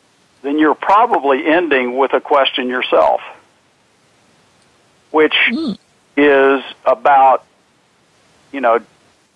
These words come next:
Speaker 1: uh, uh, something along the lines of, well, you know, uh,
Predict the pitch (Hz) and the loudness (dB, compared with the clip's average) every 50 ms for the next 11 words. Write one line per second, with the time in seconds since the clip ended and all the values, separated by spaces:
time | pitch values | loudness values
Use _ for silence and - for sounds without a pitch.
0 | _ _ 139 127 117 _ - 120 - _ - - - 180 170 - 185 156 151 151 | _ _ -14 -14 -10 _ -8 -8 -8 _ -8 -4 -2 -2 -2 0 0 0 2 2
1 | 143 143 147 147 135 151 135 139 139 143 143 143 143 147 143 147 135 131 131 127 | 2 2 2 0 0 0 2 2 2 4 4 2 0 0 0 2 2 4 4 4
2 | 127 127 127 117 117 - - - 127 135 131 123 123 123 123 120 - - - 135 | 4 2 0 -2 -6 -14 -10 -4 0 0 2 2 4 2 2 0 -2 -6 -8 -4
3 | 127 131 127 117 117 123 - - _ _ - - - - 127 123 120 113 113 110 | -2 0 2 2 2 0 -2 -6 _ _ -10 -10 -4 0 2 2 4 4 4 4
4 | 117 120 - - | 2 2 0 -2